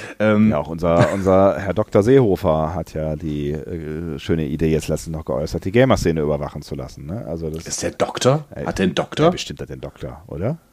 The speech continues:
Speaker 2: Haben nicht alle
Speaker 1: Seehofer,
Speaker 2: Politiker einen
Speaker 1: glaub ich
Speaker 2: Doktor?
Speaker 1: nicht.
Speaker 2: Nein?
Speaker 1: Ich glaub, der hat keinen, der hat doch keinen Doktor. Was soll der denn sein? Doktor, Doktor der Modelleisenbahn oder was?
Speaker 2: <laughs>
Speaker 1: Nee.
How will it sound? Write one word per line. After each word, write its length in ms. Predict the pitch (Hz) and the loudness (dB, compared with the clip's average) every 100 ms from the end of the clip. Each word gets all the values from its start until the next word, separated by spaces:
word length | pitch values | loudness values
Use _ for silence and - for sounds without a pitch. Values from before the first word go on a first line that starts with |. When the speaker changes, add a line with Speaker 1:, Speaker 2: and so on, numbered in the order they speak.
| _ _ _ _ _ _ _ | _ _ _ _ _ _ _
Speaker 2:
Haben 120 | 87 | -12
nicht 120 | 87 - | -8 -2
alle 100 | 120 | 2
Speaker 1:
Seehofer, 200 | 123 127 | 4 6
Speaker 2:
Politiker 240 | 147 170 113 | 4 4 2
einen 80 | |
Speaker 1:
glaub 220 | - 143 143 | 0 -6 -6
ich 80 | |
Speaker 2:
Doktor? 80 | 123 | -8
Speaker 1:
nicht. 120 | 110 | -10
Speaker 2:
Nein? 220 | 82 135 190 - _ | -6 -6 -8 -20 _
Speaker 1:
Ich 80 | - | -20
glaub, 140 | - 143 | -16 -12
der 100 | - | -12
hat 100 | - | -12
keinen, 160 | - - - - | -14 -14 -16 -14
der 120 | - | -12
hat 100 | - | -12
doch 80 | - | -8
keinen 180 | 78 | -8
Doktor. 380 | - - - - - | -8 -6 -4 -4 -6
Was 120 | 71 | -8
soll 120 | - 87 | 0 2
der 80 | |
denn 100 | 82 | 2
sein? 220 | 78 92 80 | 2 2 2
Doktor, 400 | 87 - 90 82 | 0 2 2 2
Doktor 300 | 92 - 85 | -2 -2 0
der 160 | 85 | 0
Modelleisenbahn 640 | 82 92 101 85 85 82 73 | 0 -2 -2 -2 0 0 0
oder 140 | 76 | -2
was? 260 | 76 - - | -2 -2 -4
Speaker 2:
<laughs> 60 | 523 466 539 539 587 - - | -12 -12 -12 -14 -16 -14 -10
Speaker 1:
Nee. 140 | 147 | -10